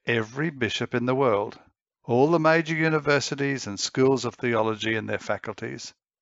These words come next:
and said, "Is this what you and your community believe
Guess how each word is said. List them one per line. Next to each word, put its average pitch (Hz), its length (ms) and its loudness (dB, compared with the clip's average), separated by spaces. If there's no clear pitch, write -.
and 113 120 -4
said, 123 460 0
"Is 135 200 -4
this - 400 0
what 247 180 0
you 131 420 0
and 120 220 -2
your 135 240 4
community 117 840 -2
believe 117 760 0